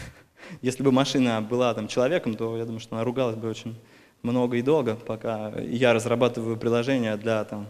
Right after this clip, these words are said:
своих друзей и для мира. И ещё несколько. То есть сначала,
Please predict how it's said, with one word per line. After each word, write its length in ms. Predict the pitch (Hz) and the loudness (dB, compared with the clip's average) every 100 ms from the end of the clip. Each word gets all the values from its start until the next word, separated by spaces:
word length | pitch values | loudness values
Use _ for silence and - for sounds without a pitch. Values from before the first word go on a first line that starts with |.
| 110 - 113 - | -14 -20 -18 -10
своих 220 | 107 107 | -8 -6
друзей 340 | 113 113 110 | -4 -4 -4
и 280 | 107 110 110 | -6 -8 -6
для 120 | 113 | -2
мира. 280 | 117 107 110 - - - - - | 0 -2 -4 -10 -20 -20 -20 -6
И 100 | 151 | -2
ещё 520 | 160 160 151 - 135 | 0 2 0 2 4
несколько. 500 | 135 180 160 147 127 - - - 131 - _ _ _ _ _ _ 214 _ _ _ _ _ _ - _ _ _ _ _ _ | 4 2 0 2 0 0 -20 -12 -12 -12 _ _ _ _ _ _ _ _ _ _ _ _ _ -20 _ _ _ _ _ _
То 180 | - 117 | -10 -8
есть 140 | 127 - | -6 0
сначала, 480 | 135 135 139 120 | 0 4 4 4